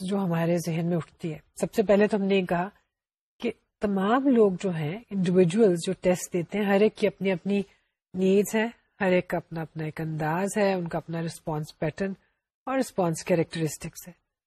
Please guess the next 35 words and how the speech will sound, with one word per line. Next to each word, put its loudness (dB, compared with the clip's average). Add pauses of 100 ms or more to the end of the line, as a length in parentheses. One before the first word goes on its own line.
(420)
تو -8
بہت 0
اچھی 0
بات 2
ہو -4
کہ 0
اگر 4
ہمارے 0
ٹیسٹ -2
جو -4
ہیں -2 (180)
ان 0
رسپانس -4
کیریکٹرسٹکس -4
کے -2
مطابق، -2 (560)
آ، -4
ڈیزائن 0 (100)
ہو -2 (400)
یا 0
ماڈیفائی 0
ہو -2
یا -4
اڈیپٹ 0
ہو 0
جائیں، -4 (640)
جس 0
مقصد 0
کے 0
لیے -2
ہم -4 (120)
استعمال -4
کرتے -10
ہیں -8 (120)
اڈیپٹیو -6